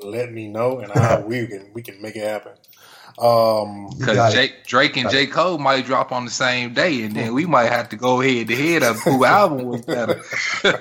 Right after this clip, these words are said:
Speaker 2: Uh, listen, I'm willing to give,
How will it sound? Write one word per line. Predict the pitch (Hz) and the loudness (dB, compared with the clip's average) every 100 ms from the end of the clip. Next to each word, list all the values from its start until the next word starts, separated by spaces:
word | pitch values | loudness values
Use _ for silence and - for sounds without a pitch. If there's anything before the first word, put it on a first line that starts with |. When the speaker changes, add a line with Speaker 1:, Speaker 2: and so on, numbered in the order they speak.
| 185 - - - | 0 -2 -6 -4
Speaker 2:
Uh, | 131 123 123 | -2 -4 0
listen, | 160 165 - - 117 - - 370 | 2 2 -4 -6 -4 -4 -2 2
I'm | 156 190 | 4 6
willing | 214 202 185 | 6 4 2
to | 165 | -2
give, | 170 156 | 2 2